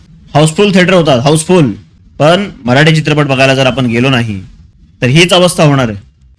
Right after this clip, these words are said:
मराठी चित्रपट असतील ते बघायला जर आपण नाही गेलो, तिकडे गर्दी नाही केली, तो रेटा नाही लावला आपण ना, तर थिएटर्स मला घे अशीच मस्ती करत राहणार. अमेय खोपकरांचं वाईट वाटतो, त्या माणसाने अंगावरती केसेस घेतल्या इतर मराठी चित्रपटांसाठी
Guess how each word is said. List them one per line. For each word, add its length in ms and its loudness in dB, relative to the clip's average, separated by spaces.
मराठी 280 0
चित्रपट 420 0
असतील 340 -4
ते 280 -12
बघायला 320 2
जर 120 2
आपण 200 2
नाही 260 2
गेलो, 320 2
तिकडे 180 0
गर्दी 260 0
नाही 240 2
केली, 340 -2
तो 80 -2
रेटा 220 0
नाही 220 2
लावला 220 2
आपण 220 -2
ना, 220 -4
तर 60 -6
थिएटर्स 300 -4
मला 180 0
घे 120 -2
अशीच 280 0
मस्ती 240 -2
करत 180 -2
राहणार. 220 -6
अमेय 260 0
खोपकरांचं 460 0
वाईट 160 2
वाटतो, 400 -2
त्या 100 2
माणसाने 340 0
अंगावरती 420 0
केसेस 320 0
घेतल्या 280 0
इतर 200 -2
मराठी 280 2
चित्रपटांसाठी 680 -2